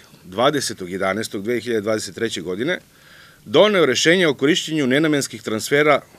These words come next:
od Republike Srbije u korist gradova. Jedna od stavki u ovom rešenju, koje možete videti kasnije, je dodeljivanje dva i po miliona dinara za izradu studije opravdanosti osnivanja fakulteta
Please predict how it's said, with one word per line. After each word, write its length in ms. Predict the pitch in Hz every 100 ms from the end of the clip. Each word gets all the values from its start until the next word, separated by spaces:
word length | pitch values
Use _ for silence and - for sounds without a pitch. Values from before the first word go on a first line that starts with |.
| -
od 160 | 113
Republike 520 | 107 104 131 123 - 104 110 -
Srbije 460 | - 120 120 185 202 -
u 100 | 117
korist 360 | 123 127 127
gradova. 400 | 113 117 90 - - _ _ _ _ _ - _
Jedna 360 | 92 156 175 156
od 80 |
stavki 520 | 120 135 127 127 - 98
u 80 |
ovom 240 | 117 123 107
rešenju, 500 | 95 - 90 117 175 - _ _ _
koje 160 | - 98
možete 360 | 101 90 85
videti 300 | 90 90 82
kasnije, 540 | 80 101 - 147 175 180 - - - -
je 140 | 110
dodeljivanje 600 | 101 101 104 170 196 170 -
dva 260 | 98 92 165
i 100 | 196
po 120 | 185
miliona 360 | 139 131 147 143
dinara 380 | 110 113 147 151
za 220 | 107 123 117
izradu 460 | 147 165 131 104 92 - _ _ _ _ _ _ _ _ _ _
studije 680 | - - 123 135 160 175 175 -
opravdanosti 880 | 120 147 147 147 135 143 139 - 135 -
osnivanja 560 | 101 - 117 120 120 -
fakulteta 600 | - 98 92 85 95 85